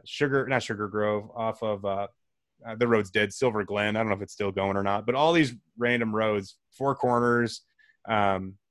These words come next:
whatever, it doesn't matter. But th-, those days were awesome. Doozer said he's been to Strats. I know, you, you were there with a D S M, I think, Doozer. I can't remember. It's been a minute. Uh, but a lot of people came from down in Kentucky and came up to street race.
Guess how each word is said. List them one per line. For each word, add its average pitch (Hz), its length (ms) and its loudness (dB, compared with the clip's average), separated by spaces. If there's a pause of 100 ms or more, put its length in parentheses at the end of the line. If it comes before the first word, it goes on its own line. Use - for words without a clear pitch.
(400)
whatever, 107 260 -2
it 98 60 -10
doesn't 107 200 0
matter. 101 280 -6
But 131 140 2
th-, 147 240 6
those 143 240 6
days 131 320 4
were 110 120 0
awesome. 110 340 2
Doozer 165 320 6
said 156 160 6
he's 135 120 2
been 139 160 2
to 127 60 2
Strats. 139 400 2
I 170 80 6
know, 214 180 10
you, 202 300 8
you 247 100 6
were 285 120 6
there 240 180 10
with 185 100 4
a 156 40 4
D 196 200 6
S 190 160 6
M, 240 140 6
I 123 100 6
think, 113 260 0
Doozer. 127 320 4 (600)
I 151 60 -4
can't 208 180 2
remember. 175 300 0
It's 123 100 -2
been 156 140 -4
a 131 40 -2
minute. 104 240 -2 (1120)
Uh, 123 200 8
but 143 100 8
a 151 60 10
lot 175 160 10
of 190 80 2
people 165 180 4
came 156 240 2
from 127 400 0
down 139 240 4
in 135 60 2
Kentucky 131 380 2
and 117 80 -2
came 127 140 0
up 127 120 -2
to 113 60 -8
street 123 260 -6
race. 107 340 -2